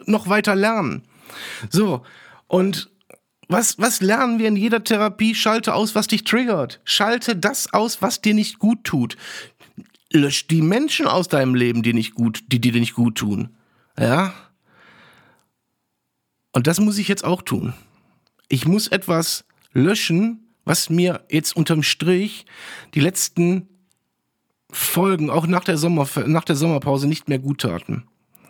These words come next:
Ich habe Folgen gemacht, wo ich euch Einblicke gegeben habe in mein tiefstes Inneres. Folgen gemacht,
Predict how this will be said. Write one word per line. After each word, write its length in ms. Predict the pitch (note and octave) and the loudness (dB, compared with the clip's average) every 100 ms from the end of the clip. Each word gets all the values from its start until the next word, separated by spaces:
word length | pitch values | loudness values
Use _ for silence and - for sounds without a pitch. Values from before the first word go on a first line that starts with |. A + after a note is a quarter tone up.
| - - - - - - _ _ - | -20 -20 -20 -20 -20 -20 _ _ -4
Ich 120 | G#3+ | 0
habe 220 | G3+ F3+ | 2 0
Folgen 360 | - G3+ F#3+ E3+ | 2 0 2 0
gemacht, 440 | D#3 E3 - - | 2 0 -2 -2
wo 140 | D#3 E3 | 0 0
ich 140 | D3+ | 0
euch 280 | D#3 D#3 D3 | -2 -2 0
Einblicke 460 | F3+ F3+ D#3 D3+ | 2 2 2 0
gegeben 420 | C3 B2 B2+ B2 C3 | -2 -2 0 2 0
habe 160 | C3 | 0
in 100 | C#3 | 0
mein 240 | D3 D3 B2+ | 2 0 0
tiefstes 680 | F#3+ F#3 - E3 E3 - _ - | 0 0 0 0 -2 -4 _ -2
Inneres. 600 | C3+ G2 F2 C#2+ - - _ _ _ _ _ _ - - - - - _ _ _ _ _ _ | 0 0 -6 -8 -10 -12 _ _ _ _ _ _ -20 -20 -20 -20 -20 _ _ _ _ _ _
Folgen 440 | - F#3+ G#3+ G3 | 0 2 2 2
gemacht, 580 | D#3+ D3 F3 - - - | 2 2 0 -4 -8 -8